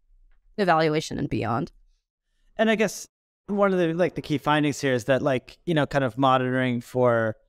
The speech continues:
Speaker 2: data corruption or sort of catastrophic errors is more important than monitoring for data drift. But you'd sort
Speaker 1: Totally.
Speaker 2: of imagine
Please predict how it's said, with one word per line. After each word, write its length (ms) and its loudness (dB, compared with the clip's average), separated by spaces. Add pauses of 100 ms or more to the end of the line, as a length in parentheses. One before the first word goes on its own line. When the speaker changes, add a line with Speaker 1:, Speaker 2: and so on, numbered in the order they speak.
(640)
Speaker 2:
data 220 0
corruption 540 -2
or 40 -2
sort 180 -4
of 60 -6
catastrophic 720 0
errors 260 -2
is 120 -10
more 160 0
important 380 -2
than 100 -4
monitoring 380 0
for 160 -8
data 300 -4
drift. 460 -6 (580)
But 180 0
you'd 140 -2
sort 140 2
Speaker 1:
Totally. 140 4
Speaker 2:
of 40 2
imagine 580 2